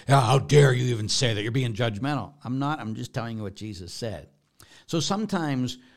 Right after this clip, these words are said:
we wanna follow God as long as it fits into our theology or our, uh, sociology or our pol-,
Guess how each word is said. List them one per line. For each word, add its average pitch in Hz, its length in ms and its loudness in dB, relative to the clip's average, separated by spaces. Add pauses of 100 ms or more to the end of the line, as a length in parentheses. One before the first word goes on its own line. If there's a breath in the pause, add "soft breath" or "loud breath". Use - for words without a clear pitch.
(120 loud breath)
we 151 200 0
wanna 175 260 0
follow 139 360 0
God 110 380 -4
as 107 180 -10
long 127 320 -2
as 123 160 -4
it 123 140 -8
fits - 400 -8
into 107 480 -8
our 101 260 -2
theology 127 880 -2
or 101 320 -4
our, 95 460 -4 (420 loud breath)
uh, 95 120 -8
sociology 123 1000 -4
or 110 80 -4
our 104 180 -6
pol-, 117 300 -8